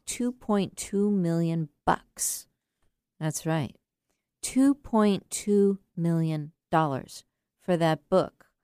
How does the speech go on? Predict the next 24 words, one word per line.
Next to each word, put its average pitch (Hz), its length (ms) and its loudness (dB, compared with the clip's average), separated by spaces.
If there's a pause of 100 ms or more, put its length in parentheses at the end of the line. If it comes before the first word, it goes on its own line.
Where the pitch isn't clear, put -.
(560)
Now 208 100 4
you 220 160 6
might 214 220 2
say, 170 260 0
"Oh 170 160 0
my 165 160 2
goodness, 147 400 -6
h-, - 340 -20
half - 320 -6
a 165 60 0
million 165 420 -2
people? 220 580 -4 (380)
I 196 80 -8
can't 226 240 2
imagine 214 640 2
reaching 175 360 0
that 160 160 -2
many 156 240 -4
people." 151 480 -6
Well, 277 160 0
let's 494 220 -2
say 220 220 4
you 220 240 2
reached 170 680 0